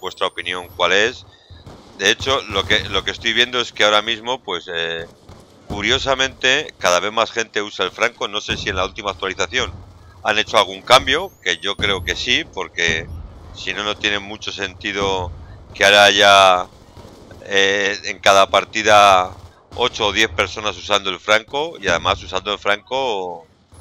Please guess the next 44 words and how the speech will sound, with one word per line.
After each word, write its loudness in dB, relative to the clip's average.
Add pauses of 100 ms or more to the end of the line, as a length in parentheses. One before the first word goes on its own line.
(380)
matando 2
bien, 6
¿eh? 2
Matando 0
bien, 0
o -20
sea -16
que -16
no -6
es, -4 (960)
que -6
no -8
es -12
cuestión -6
de -2
que 0
diga, 2
"No, -4
es -6
que -2
van, 2
están -4
probando", 0
no, -2
no, -4
no, -6
no. -10 (680)
Ya 6
es, 2
eh, -4
cuestión -4
de 2
que, 0
de -2
que 0
matan, 2
de -14
que -6
matan 0
con -6
el, -2 (460)
con -6
el -2
franco. -2